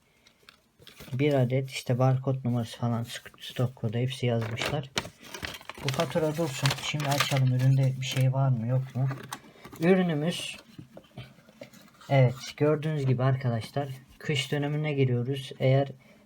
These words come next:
sizlerin de evinde çocuğunuz vesaire bir şeyiniz varsa, e, bununla, yani bebekler için hele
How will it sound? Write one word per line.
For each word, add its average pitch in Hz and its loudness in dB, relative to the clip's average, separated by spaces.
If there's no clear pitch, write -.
sizlerin 143 2
de 131 4
evinde 131 4
çocuğunuz 135 2
vesaire 131 2
bir - -16
şeyiniz 135 0
varsa, 135 -2
e, 123 0
bununla, 131 2
yani 107 -2
bebekler 127 2
için 127 0
hele 110 -2